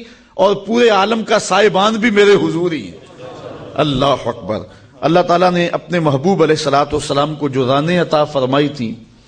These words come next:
چونکہ حضور علیہ الصلوۃ والسلام کے پردے کی جگہ کو کسی نے دیکھا نہیں ہے، اور حضرت علی کو خاص طور پہ حضور نے وصیت کی کہ میرے، میرے انتقال کے بعد میرا غسل تم نے دینا،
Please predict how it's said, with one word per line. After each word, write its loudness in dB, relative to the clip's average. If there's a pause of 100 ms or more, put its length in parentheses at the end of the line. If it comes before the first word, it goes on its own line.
(320)
چونکہ 0
حضور 4
علیہ 2
الصلوۃ 0
والسلام 0
کے 0
پردے 0
کی -4
جگہ 2
کو -2
کسی -4
نے -2
دیکھا 0
نہیں -2
ہے، -10 (680)
اور 2
حضرت 0
علی 4
کو 2
خاص 0
طور 0
پہ 0
حضور 0
نے 0
وصیت -2
کی 0
کہ -2
میرے، 0 (440)
میرے 2
انتقال 0
کے -2
بعد 0
میرا 0
غسل -2 (100)
تم 2
نے 2
دینا، -2